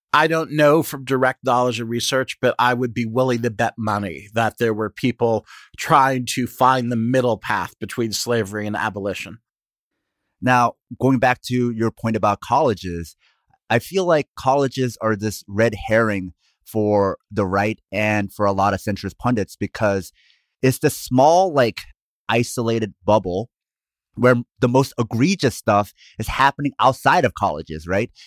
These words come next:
Speaker 2: You're talking about censorship. The worst type of censorship, most of us are not in college. The stuff that affects us is outside of college. And I was reading this article about affirmative action, and they're complaining like,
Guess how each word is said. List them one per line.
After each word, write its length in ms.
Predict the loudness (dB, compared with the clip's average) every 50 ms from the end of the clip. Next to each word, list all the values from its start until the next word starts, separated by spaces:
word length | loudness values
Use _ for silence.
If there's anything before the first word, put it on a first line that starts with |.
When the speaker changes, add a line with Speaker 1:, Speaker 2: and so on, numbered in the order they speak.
| -4 -4
Speaker 2:
You're 100 | -4 0
talking 320 | 2 0 0 0 0 -2
about 140 | -2 -2 0
censorship. 500 | 0 0 -2 0 -2 -4 -6 -6 -8 -4
The 80 | -4 -4
worst 300 | 0 0 0 0 0 0
type 160 | 0 0 0
of 100 | -2 -2
censorship, 560 | 0 -2 0 0 -4 -6 -2 0 0 0 0 -4 _ _ _ _ _ _ _ _ _ _ _ _ _ 0
most 320 | 4 4 4 4 4 4
of 80 | 2 2
us 120 | 4 4
are 60 | 4
not 180 | 4 6 4 4
in 80 | 2
college. 440 | 2 4 4 4 4 0 -2 -6 -12 _ _ _ _ _ _ _ _ 0
The 140 | 0 0
stuff 240 | 2 4 2 2 4
that 120 | 4 4 4
affects 360 | 4 2 0 0 2 2 0
us 180 | 0 0 0 -4
is 160 | -6 -6 -2 2
outside 360 | 2 2 2 4 2 2 2
of 100 | 2 0
college. 440 | 0 0 0 0 0 -2 -6 -8 -10 _
And 200 | -2 -2 0 2
I 60 | 2 2
was 220 | 0 0 -4 -6
reading 280 | -6 -4 -4 -2 -2 -2
this 120 | -4 -4 -2
article 380 | 0 0 0 0 2 0 0
about 240 | 2 2 2 0 0
affirmative 480 | -4 -2 0 0 0 2 0 0 0 0
action, 520 | 0 -2 -2 -2 -4 -8 -8 -8 -8 -10 -12 _ _ -20 -20 -14 _
and 220 | -4 -4 -4 -4 -6 _ _ _
they're 160 | -2 -2 -2
complaining 460 | 0 -2 -8 -6 -4 -4 -4 -4 -4
like, 180 | -6 -6 -8